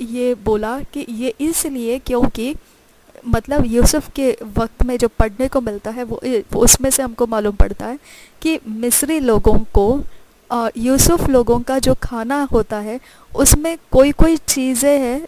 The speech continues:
जो मिस्री लोग उसे अशुभ मानते हैं। ओके, अशुभ मानते हैं, उसको अशुद्ध मानते हैं, अशुभ मानते हैं, शुभ नहीं रहता है उनके लिए वो। इसकी वजह से वो यूसुफ लोगों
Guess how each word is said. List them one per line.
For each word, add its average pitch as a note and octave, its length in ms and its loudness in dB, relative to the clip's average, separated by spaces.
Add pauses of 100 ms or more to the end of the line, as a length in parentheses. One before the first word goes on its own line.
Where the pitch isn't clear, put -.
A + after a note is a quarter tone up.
जो C4 180 6
मिस्री C4 540 2
लोग B3 380 4 (400)
उसे D4 440 4 (520)
अशुभ C#4 580 8
मानते F#3 420 4
हैं। E3+ 460 -12 (760)
ओके, B3+ 240 0
अशुभ C4+ 640 6
मानते A#3+ 340 2
हैं, C#4 180 2
उसको C4+ 560 4 (140)
अशुद्ध B3+ 580 2
मानते A3 380 -6
हैं, B3 100 -6
अशुभ B3 560 2
मानते G#3 360 -6
हैं, B3 200 -6 (560)
शुभ D4+ 380 8
नहीं C4 300 2
रहता A3+ 280 -4
है A3+ 180 -4
उनके G#3+ 300 -4
लिए G#3+ 160 -2
वो। G#3 280 0
इसकी C4+ 300 -2
वजह G#3 340 -4
से D4 300 0 (360)
वो B3+ 320 8 (540)
यूसुफ B3+ 460 2
लोगों G#3+ 400 0